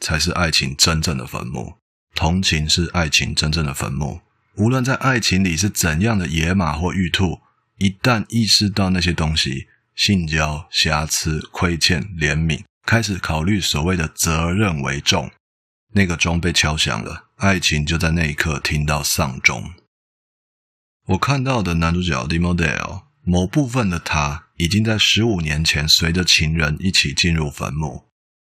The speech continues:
也因为那样，那部分的死才有他女儿的生，类似关一道门开一扇窗，这是坏爱情会带给一个人最畸形也最真实的转变。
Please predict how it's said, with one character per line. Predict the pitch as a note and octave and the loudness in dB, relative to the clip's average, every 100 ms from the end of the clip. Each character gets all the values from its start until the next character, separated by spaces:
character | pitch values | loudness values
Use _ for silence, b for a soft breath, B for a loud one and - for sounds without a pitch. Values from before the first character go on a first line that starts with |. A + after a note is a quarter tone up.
| _ - | _ 0
也 | F2 | 0
因 | G#2 A#2+ | 2 0
为 | B2 G2+ | 2 0
那 | F2+ | 0
样， | D#2 - - _ _ | -2 -4 -8 _ _
那 | A2 B2+ A2 | 2 2 2
部 | A2 | -2
分 | G2 G2+ | 0 0
的 | D#2+ | 0
死 | - - C2 - _ | 0 -2 -4 -8 _
才 | - E2 | -4 0
有 | F2 D2+ | 0 0
他 | - F2 | -2 0
女 | F2+ C#2+ | 0 -2
儿 | C2+ D2+ | -4 -4
的 | D2 | 2
生， | - D2+ D2 E2 _ _ _ | 2 2 -2 -8 _ _ _
类 | - G#2+ | 0 0
似 | F#2+ G#2+ | 0 -2
关 | - A2 G#2 | 0 0 0
一 | F#2 | 0
道 | G2 F2 | 0 0
门 | D2 D2+ | -2 -2
开 | D#2 E2 | 0 0
一 | D#2 | 0
扇 | D#2+ D2 | 0 0
窗， | - - B1+ - _ _ - | -2 -4 -8 -12 _ _ -2
这 | A#2 | 0
是 | G#2+ G#2 | 0 -2
坏 | - G#2+ | -2 0
爱 | G2+ F2+ | 0 0
情 | - D2+ | 0 0
会 | F2 | 0
带 | - F#2 | 0 -2
给 | D#2 D#2 | 0 -4
一 | C#2 | -4
个 | D#2 | -6
人 | C#2 B1+ - _ _ - | -4 -6 -8 _ _ -4
最 | B2+ A#2 - | 0 0 0
畸 | - A2+ A2+ | 0 2 4
形 | G#2 - C#2 C#2+ E2 _ | 4 2 0 -4 -8 _
也 | - D#2 | -4 -2
最 | - F#2 | 0 -2
真 | D#2+ - F2+ | 0 0 2
实 | F2+ - C#2 | 2 0 -2
的 | - | -6
转 | - - - | -6 -6 -6
变。 | - - | -6 -8